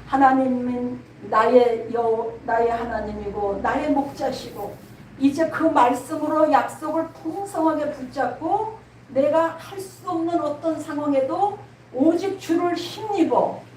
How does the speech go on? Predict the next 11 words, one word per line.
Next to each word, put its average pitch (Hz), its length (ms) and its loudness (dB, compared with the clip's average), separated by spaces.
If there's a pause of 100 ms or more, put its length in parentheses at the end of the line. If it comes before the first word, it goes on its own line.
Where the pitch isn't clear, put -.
(100)
달려갔을 240 760 2
때에 202 440 -2 (360)
하나님 240 440 0
앞에 185 640 -2 (300)
복된 240 480 2
인생, 208 420 -8
승리의 320 580 -4
인생, 277 380 -2
사명을 240 640 -2
감당하는 294 640 2
인생이 262 600 2